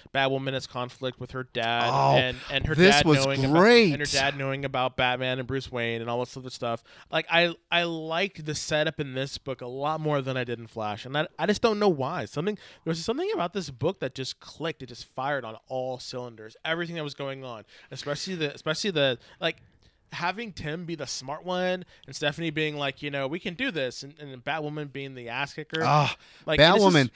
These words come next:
Speaker 1: just
Speaker 2: She,
Speaker 1: really
Speaker 2: yeah,
Speaker 1: good.
Speaker 2: the way Stephanie was like, "You know, we've done this on our own," and Batwoman's like, "Um, yeah, you're not gonna do it with me here."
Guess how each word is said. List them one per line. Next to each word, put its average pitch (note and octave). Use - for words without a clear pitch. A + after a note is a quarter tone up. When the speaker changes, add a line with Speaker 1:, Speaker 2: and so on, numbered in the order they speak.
Speaker 1:
just C3+
Speaker 2:
She, E3
Speaker 1:
really G3+
Speaker 2:
yeah, D#3+
Speaker 1:
good. -
Speaker 2:
the D#3+
way F#3+
Stephanie F#3
was F3+
like, D3+
"You F3+
know, G3
we've F3+
done E3
this F3
on D#3
our C3
own," A#2
and A#2+
Batwoman's A#2
like, A2+
"Um, A#2
yeah, B2
you're C#3+
not D#3
gonna D#3
do A#2+
it -
with A2
me G2
here." F2+